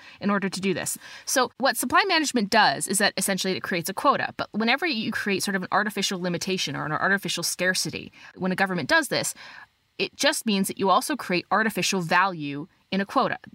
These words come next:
This happens all over the place. You know, when you have, for example, you know, say ten taxi licenses, okay, uh, it's to supply a particular city. Well, the value of each of those individual taxi licenses now has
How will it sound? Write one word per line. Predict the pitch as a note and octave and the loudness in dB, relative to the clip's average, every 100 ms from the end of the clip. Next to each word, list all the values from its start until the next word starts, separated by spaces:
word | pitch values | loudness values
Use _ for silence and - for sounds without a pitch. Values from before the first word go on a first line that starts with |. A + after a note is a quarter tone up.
| - - | -20 -12
This | G#3 - | -6 -2
happens | A3 A#3 A#3 A3 - | 0 0 0 0 2
all | G3+ G#3 | 0 2
over | F#3+ | -2
the | |
place. | E3+ E3+ - | -2 -4 -4
You | F3+ | -2
know, | F3+ | 0
when | G3+ | 2
you | G#3 | 4
have, | G#3 F#3+ | 4 2
for | - G#3 | -4 -4
example, | F#3+ F3+ F3 D#3+ - | -2 -2 -2 -4 -4
you | F#3+ | -4
know, | D#3+ | -4
say | - F#3 - | -2 -4 -4
ten | - - B3+ | -4 2 4
taxi | A#3+ - G#3+ - A3+ D#3+ | 4 2 0 0 -8 -8
licenses, | C#3 - - - - - G3 - - - - | -8 -8 -8 -6 -6 -6 -6 -6 -12 -20 -8
okay, | F3+ E3 D3 F3 - | -2 0 0 -4 -2
uh, | F3 - | -2 0
it's | E3+ | -4
to | F#3+ | -2
supply | - - E3+ | -2 0 0
a | E3 | 0
particular | - D#3+ D#3+ | -2 -6 -4
city. | D3+ - D3 | -2 0 0
Well, | F#3 | 0
the | F#3+ | 0
value | F3+ G#3 B3+ A3+ G3+ | 4 4 4 0 -4
of | |
each | - G3+ | -6 -6
of | F#3 | -2
those | F3 | -2
individual | - F#3 E3+ E3+ F3 D3+ | 2 2 4 0 0 -4
taxi | - B3 D4+ A3+ | 0 0 0 -4
licenses | D3 D3 D3+ D3+ | -6 -8 -6 -4
now | F#3 F#3+ | 0 2
has | F#3+ F3 | 2 0